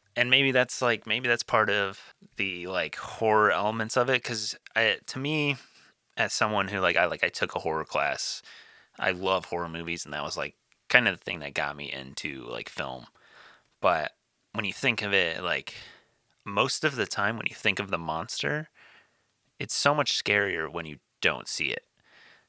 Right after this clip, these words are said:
Like, when it's just hidden and it's, it's the thing in the darkness, it's so much scarier.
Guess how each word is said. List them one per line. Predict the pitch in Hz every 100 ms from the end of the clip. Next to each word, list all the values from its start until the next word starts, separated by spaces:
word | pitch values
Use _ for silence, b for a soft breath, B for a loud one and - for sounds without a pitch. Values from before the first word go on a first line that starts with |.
| b -
Like, | 82 -
when | 95 90
it's | 95 95 -
just | 104 90 - -
hidden | - 104 98 90
and | 82
it's, | 78 - -
it's | - 87 - - - - _
the | -
thing | - - 95
in | 90
the | 78
darkness, | 76 95 131 143 147 - - -
it's | - -
so | - 147 120
much | 85 - -
scarier. | 80 55 - -